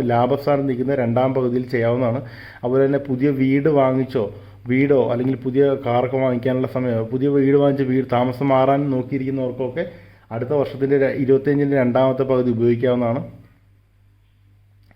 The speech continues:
നല്ല രീതിയിലുള്ള ഭാഗ്യാനുഭവങ്ങൾ ഇവരെ തേടിയെത്തും. വ്യാഴത്തിൻ്റെ സർവ്വ അഭീഷ്ട സ്ഥാനത്ത് നിൽക്കുന്നതുകൊണ്ടാണ് അങ്ങനെ വരുന്നത്. നല്ല രീതിയിലുള്ള ഭാഗ്യാനുഭവങ്ങൾ ഈ രാശിക്കാർക്ക്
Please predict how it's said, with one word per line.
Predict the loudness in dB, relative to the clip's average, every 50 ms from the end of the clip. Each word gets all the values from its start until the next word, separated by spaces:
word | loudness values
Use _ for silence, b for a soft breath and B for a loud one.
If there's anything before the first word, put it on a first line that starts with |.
| B B B B B B -2
നല്ല | -2 0 2 2
രീതിയിലുള്ള | 2 2 4 4 4
ഭാഗ്യാനുഭവങ്ങൾ | 4 4 4 4 2 2 2 2 2 2 2 2 2 2 2 2 2 2 0 0
ഇവരെ | -2 -2 -2 0 0 0 0
തേടിയെത്തും. | 0 0 0 0 -2 -2 -2 -4 -2 0
വ്യാഴത്തിൻ്റെ | 0 2 2 2 2 0 0 -2 -2
സർവ്വ | -2 0 0 0 2 2 2
അഭീഷ്ട | 2 2 0 -2 -2 -4 -6
സ്ഥാനത്ത് | -6 -2 -2 0 0 -2 -2 -4 -4
നിൽക്കുന്നതുകൊണ്ടാണ് | -4 -2 -2 -2 -2 0 0 0 0 0
അങ്ങനെ | 0 0 0 0
വരുന്നത്. | 0 0 -2 -4 -4 B B B B B B B B -6
നല്ല | -4 -2 0
രീതിയിലുള്ള | 2 2 2 2 0
ഭാഗ്യാനുഭവങ്ങൾ | 0 -2 -2 -2 -2 -2 0 0 0 0 -2 -2 -2 -2 -2 -2 -2
ഈ | -2 -2
രാശിക്കാർക്ക് | 0 0 -2 -2 -4 -6 -6 -4 -4 -4 -4 -6 -8 -10